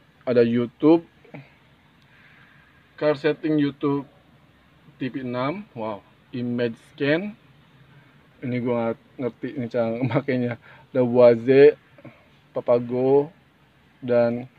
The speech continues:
Carcan. Gua juga nggak tahu itu untuk apa. Oke. Segini aja. Dan menurut gue ini sudah lengkap, cukup.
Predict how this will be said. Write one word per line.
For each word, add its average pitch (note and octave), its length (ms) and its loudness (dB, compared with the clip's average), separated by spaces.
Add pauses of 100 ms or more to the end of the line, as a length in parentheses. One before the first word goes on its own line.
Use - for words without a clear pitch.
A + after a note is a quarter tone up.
(120)
Carcan. A2+ 480 -8
Gua A#2 80 -2
juga A#2+ 240 -2
nggak G#2+ 240 -6
tahu A2+ 160 0
itu A#2 80 -4
untuk G#2 160 -6
apa. G2+ 240 -4 (1120)
Oke. D#3+ 560 4 (400)
Segini B2 320 -6
aja. B2 720 2 (320)
Dan B2 240 0
menurut B2 160 -2
gue C#3 160 6
ini D3+ 160 2
sudah B2+ 160 -2
lengkap, A2+ 480 -2
cukup. B2+ 400 -8